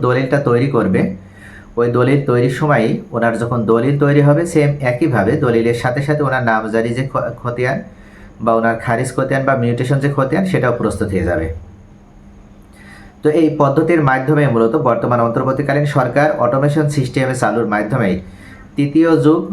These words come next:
বা বর্তমান যুগের যে নামজারি সিস্টেম বা তৃতীয়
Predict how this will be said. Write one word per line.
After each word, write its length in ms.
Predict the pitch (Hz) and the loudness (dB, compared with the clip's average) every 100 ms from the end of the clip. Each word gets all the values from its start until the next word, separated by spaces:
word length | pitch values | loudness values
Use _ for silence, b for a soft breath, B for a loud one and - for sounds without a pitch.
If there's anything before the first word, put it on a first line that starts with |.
| - 113 | -8 -2
বা 140 | 117 | 0
বর্তমান 520 | 104 120 120 135 131 | 2 0 0 -2 -2
যুগের 320 | 120 120 123 113 | 0 0 0 0
যে 100 | 120 | 0
নামজারি 400 | 113 110 117 120 | 0 0 -2 0
সিস্টেম 300 | 135 123 131 | -2 -2 -2
বা 100 | - | -2
তৃতীয় 340 | 127 120 123 | -2 -2 0